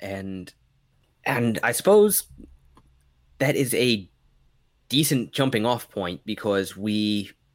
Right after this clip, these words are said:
haven't actually talked about the offense yet, which is a flip for us. We usually start off with the offense, but I'm not quite sure either of us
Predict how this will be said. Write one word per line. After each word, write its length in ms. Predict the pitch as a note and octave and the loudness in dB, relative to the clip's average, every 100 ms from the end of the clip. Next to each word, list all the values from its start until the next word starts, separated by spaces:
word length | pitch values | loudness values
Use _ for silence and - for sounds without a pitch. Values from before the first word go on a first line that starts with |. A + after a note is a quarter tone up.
| _ _ _ _ _ _ _ _ | _ _ _ _ _ _ _ _
haven't 280 | D3 F3+ A#3 | -2 2 2
actually 400 | A#2 C#3 - E3 | 2 0 2 0
talked 320 | C#3 C#3 C3 | 2 -2 0
about 160 | C#3 B2 | 0 2
the 120 | G2 | 2
offense 420 | G2+ D#3 F#2 D#2 - | 0 0 -4 -4 -4
yet, 240 | D2+ D#2 - | -4 -4 -4
which 200 | G#2 G#2+ | -4 -2
is 340 | F#2+ E2 - - | -4 -4 -6 -6
a 100 | G#2+ | -6
flip 380 | - A#2+ C#3 | -2 0 0
for 300 | - G#2 D#2+ | -4 -6 -2
us. 160 | F2+ - | -2 -2
We 80 | G#2+ | -2
usually 300 | A2+ G2+ G2+ | 0 -2 -4
start 260 | - G#2+ | 0 2
off 180 | A2 A#2 | 2 0
with 120 | F2 | -6
the 80 | F2+ | -8
offense, 540 | D#2+ C#2 D2 E2 - - - | -8 -6 -8 -8 -10 -8 -2
but 320 | F#2+ E2+ - _ _ - - - | -2 -2 -10 _ _ -20 -16 -6
I'm 100 | A2 | -4
not 160 | A#2+ | -2
quite 180 | - A#2 | 0 2
sure 140 | C#3 | 2
either 300 | A#2+ G#2+ B2+ | 0 0 -4
of 100 | A2 | -2
us 160 | A2 | -2